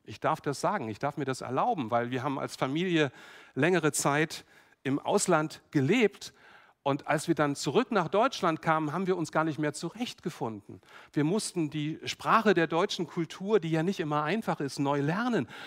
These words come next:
Aber das ist natürlich wichtig, wenn wir den Menschen in Deutschland das Evangelium bringen möchten. Und schließlich, dämpfe den Geist nicht. Es geht mir gerade nicht um Führungsmystik,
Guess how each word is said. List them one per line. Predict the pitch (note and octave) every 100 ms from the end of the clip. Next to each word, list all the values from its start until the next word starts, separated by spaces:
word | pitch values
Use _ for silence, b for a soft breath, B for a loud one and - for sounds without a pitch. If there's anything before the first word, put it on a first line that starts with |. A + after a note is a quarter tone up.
| B
Aber | - D#3
das | D#3+ F#3
ist | G#3
natürlich | F#3+ G#3 G3 G3
wichtig, | C#4+ C#4 - G#3 - - B B -
wenn | E3+
wir | E3
den | D#3+ D#3
Menschen | D3+ D#3+ - D#3
in | C3+ C#3
Deutschland | C#3 D3+ - C3+ B2
das | B2+
Evangelium | B2 A#2+ C3+ C#3 G3 F3+ C3+ A#2
bringen | A#2+ A2+ A2
möchten. | A2 G2+ - G2+ _ _ _ B B B B
Und | B2+ C#3
schließlich, | - F3 - D#3+ D3+ - b b b _
dämpfe | D3+ E3 E3+ D#3+
den | C#3 C#3
Geist | C3 C3+ C3 -
nicht. | F#2 - - - _ _ _ b b b b b -
Es | -
geht | D#3 E3
mir | D3+
gerade | D3+ D3+ D#3
nicht | A3+
um | A3 F#3
Führungsmystik, | - F#3+ E3 C#3 - A2+ G2 -